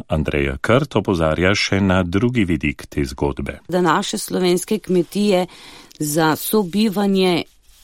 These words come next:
Speaker 2: oziroma življenje, aktivno življenje več generacij na kmetiji so v, v večini primerov premajhne.
Speaker 1: Mhm,
Speaker 2: Le
Speaker 1: mhm.
Speaker 2: redke si to lahko privoščijo. Tako da ena vmesna generacija je vedno tista, ki je nekje viseča, ne.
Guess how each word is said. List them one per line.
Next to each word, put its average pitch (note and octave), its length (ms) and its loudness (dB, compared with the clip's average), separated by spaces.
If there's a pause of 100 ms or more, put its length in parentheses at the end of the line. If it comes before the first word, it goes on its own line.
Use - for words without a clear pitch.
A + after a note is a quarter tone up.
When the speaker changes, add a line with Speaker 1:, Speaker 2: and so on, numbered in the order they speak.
(240)
Speaker 2:
oziroma F3 420 2
življenje, E3+ 720 2
aktivno A3 500 0
življenje F#3 800 0 (320)
več F#3 400 2
generacij E3+ 760 0
na F3 220 0
kmetiji F3+ 640 0 (580)
so F#3 400 2
v, D#3 180 -2 (300)
v D#3 160 0
večini G#3 420 2
primerov F#3 480 2
premajhne. E3+ 800 0 (160)
Speaker 1:
Mhm, D#2+ 300 0 (100)
Speaker 2:
Le F3 160 2
Speaker 1:
mhm. F#3+ 80 4
Speaker 2:
redke G#3+ 380 0
si E3+ 180 -6
to F3 160 -2
lahko D#3+ 360 -2
privoščijo. C#3+ 680 -6 (540)
Tako G#3 240 0
da G3 160 2 (380)
ena A#3 260 4
vmesna G#3+ 460 0
generacija F#3 640 -2
je F#3 140 2
vedno G#3 320 0
tista, F#3+ 360 -6
ki - 280 -4
je F3+ 180 2
nekje E3+ 320 2
viseča, D#3 600 -2
ne. - 160 -14